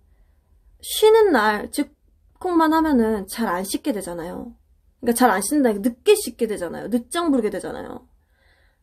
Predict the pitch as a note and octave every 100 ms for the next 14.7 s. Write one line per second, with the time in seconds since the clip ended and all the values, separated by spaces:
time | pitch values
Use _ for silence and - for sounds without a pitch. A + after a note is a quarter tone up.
0 | _ _ _ _ _ _ _ - D#4+ D4+
1 | - C4 D4+ E4 C4 D4 E4+ D#4+ D#4 C4
2 | G3+ A#3 F#4 G4 C4+ A#3 G3+ F3+ G#3 D4
3 | E4+ F4+ E4+ _ G#4 G#4 - G#4+ A4 _
4 | _ _ - D#4 D#4 F#4+ A4 A4+ _ _
5 | - C#4+ G4 A4 A4+ D#4+ - - B3+ C#4+
6 | B3 A#3+ B3 A#3+ A3 G#3 F3 - _ -
7 | G#3+ - - _ _ _ _ _ _ _
8 | - F#4 F4 F4 - A#3 C4 C4 F#4 F4+
9 | F4 F4+ F#4 G4+ G4+ - B3+ E4+ E4+ F4
10 | E4+ D4 B3+ A#3+ A3 G3+ A#3 - G4 G4
11 | E4+ F#4+ A#3 - _ _ _ _ - C#4+
12 | F4 E4 D#4 D#4+ F#3+ E4 D4 - _ _
13 | _ _ _ _ _ _ _ _ _ _
14 | - F#4 G#4 G#4 E4 D#4 -